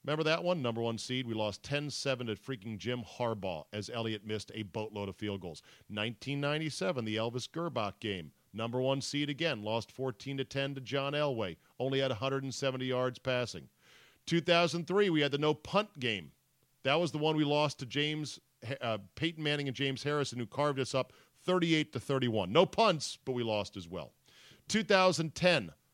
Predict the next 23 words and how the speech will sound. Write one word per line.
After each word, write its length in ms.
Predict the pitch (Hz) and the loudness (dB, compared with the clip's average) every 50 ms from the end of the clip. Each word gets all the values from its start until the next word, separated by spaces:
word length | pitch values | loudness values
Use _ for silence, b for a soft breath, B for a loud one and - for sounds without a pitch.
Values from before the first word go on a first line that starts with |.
| _ _ _ _ _ _ _ | _ _ _ _ _ _ _
the 60 | 131 131 | -4 0
Matt 340 | 143 156 170 180 - _ | 2 2 2 2 0 _
Castle 500 | - - 165 170 165 - - 165 151 - _ - | -4 0 2 2 2 2 2 0 -2 -2 _ -10
crush 520 | - - - 190 180 - - - - - _ _ _ 107 | -4 2 4 4 4 4 2 -4 -8 -12 _ _ _ -4
game. 360 | 107 127 120 107 90 73 60 - _ _ _ _ _ _ _ _ _ _ | 0 0 0 0 0 -4 -10 -16 _ _ _ _ _ _ _ _ _ _
That 100 | - 135 | 4 6
was 180 | 151 160 147 139 | 6 6 4 2
in 40 | 147 | 0
the 60 | 160 | 0
wild 400 | 147 156 170 175 170 165 151 - | 2 4 4 6 6 4 2 0
card 240 | - 127 113 110 110 | -2 0 0 2 0
at 120 | 110 98 | 0 0
home. 220 | 120 156 147 127 120 | 2 2 2 4 4
Lost 300 | 131 131 131 117 - - _ | 4 4 4 2 0 -4 _
thirty 240 | 170 175 175 165 165 | 0 0 2 2 2
to 100 | 160 147 | 0 0
seven. 420 | - - - 156 143 120 117 107 b b b b b - | 0 0 0 0 0 0 -2 -4 b b b b b -2
Matt 280 | 131 147 165 165 - | 0 0 0 0 -2
Castle's 440 | - 165 160 160 147 - 165 147 113 | -2 0 2 2 2 0 -2 -2 -2
line, 440 | 143 151 156 160 160 160 165 160 143 - _ _ _ | -2 -2 -2 0 -2 -2 -4 -4 -6 -8 _ _ _
nine 480 | - 120 127 139 156 170 185 202 202 196 | -8 -4 0 0 2 2 0 0 -2 -4
for 180 | 202 - 208 - | -4 -4 -2 -2
eighteen, 760 | 190 196 196 185 - - 156 147 135 127 117 113 110 110 101 | -2 -2 -2 -4 -8 -4 -2 -2 0 0 -2 -2 -4 -4 -6